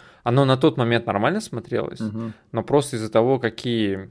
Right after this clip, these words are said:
Speaker 1: не знаю, они технологии выбрали, какой подход, насколько они прогеморолись со всем этим делом, насколько они встраивали в кадр каждое существо, а, уже в реальной декорации. А, тут не тот уровень, не знаю, какого-нибудь Jurassic Парка, да, где они прям всю сцену строили на том, что у нас есть ограничения по технологиям,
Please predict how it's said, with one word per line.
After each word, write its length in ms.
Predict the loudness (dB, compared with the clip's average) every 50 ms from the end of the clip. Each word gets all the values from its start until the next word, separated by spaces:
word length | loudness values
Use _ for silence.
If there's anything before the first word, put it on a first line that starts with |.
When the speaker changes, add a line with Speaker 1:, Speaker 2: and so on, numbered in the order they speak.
| -18 _ _
Speaker 1:
не 180 | -12 -10 -10
знаю, 360 | -8 -6 -4 -4 -4 -4 -4 -4
они 160 | -6 -8 -10
технологии 600 | -12 -14 -6 -2 0 2 4 2 2 2 2 2
выбрали, 340 | 2 2 0 0 0 0 -2
какой 180 | -2 -4 -6 -6
подход, 460 | -4 -6 -6 -4 -2 -2 0 0 -2
насколько 460 | -4 -8 -4 -2 -2 -2 -2 -2 -4
они 540 | -4 -4 -6 -6 -6 -6 -6 -6 -6 -8 -10 -12 _ _ _
прогеморолись 680 | -2 -2 0 0 2 4 6 6 6 6 4 2 0 -4
со 60 | -10
всем 180 | -14 -12 -12 -10
этим 160 | -8 -6 -2
делом, 180 | -2 -2 -2
насколько 400 | -2 -4 -4 -4 -4 -2 0 -2
они 160 | -2 -2 -4 -8
встраивали 560 | -10 -8 0 4 6 6 6 6 4 2 -2
в 100 | -6 -2
кадр 300 | 2 2 2 2 2 -2
каждое 320 | -2 0 0 0 0 -4 -6
существо, 600 | -8 -12 -16 -16 -16 -14 -6 -4 -2 -2 -4 -6 -12 -20 -20 -20 -20 -20 -20 _ -4
а, 220 | -2 -2 -2 -2
уже 300 | -2 -4 -4 0 0 0
в 60 | 4 6
реальной 280 | 8 8 8 6 4
декорации. 800 | -2 -4 -4 -4 0 2 4 2 2 0 -4 -4 -2 -2 -2 -2 -4
А, 340 | -4 -6 -6 -6 -6 -8 -6
тут 200 | -6 -6 -4 -2
не 140 | -2 -2 -2
тот 180 | -2 -4 -4 -2
уровень, 360 | 0 0 0 0 0 -2 -4
не 60 | -6 -6
знаю, 240 | -6 -6 -6 -6 -6
какого-нибудь 420 | -8 -8 -6 -6 -4 -4 -6 -4
Jurassic 340 | -2 0 2 2 0 -2 -6 _
Парка, 320 | 0 2 2 2 2 -2 0
да, 180 | 0 0 0
где 160 | 0 0 -2
они 140 | -4 -4 -4
прям 180 | -6 -6 -6 -6
всю 120 | -8 -12 -16
сцену 300 | -6 -4 -2 -2 -2 -4
строили 320 | -6 -2 0 0 0 0
на 120 | -2 -4 -6
том, 100 | -6 -8
что 140 | -8 -8 -10
у 20 |
нас 160 | -10 -10 -10 -12
есть 140 | -12 -10
ограничения 500 | -8 -6 -6 -6 -6 -6 -6 -6 -6 -6 -6
по 80 | -10
технологиям, 600 | -16 -14 -8 -4 0 0 0 0 0 -2 -4 -6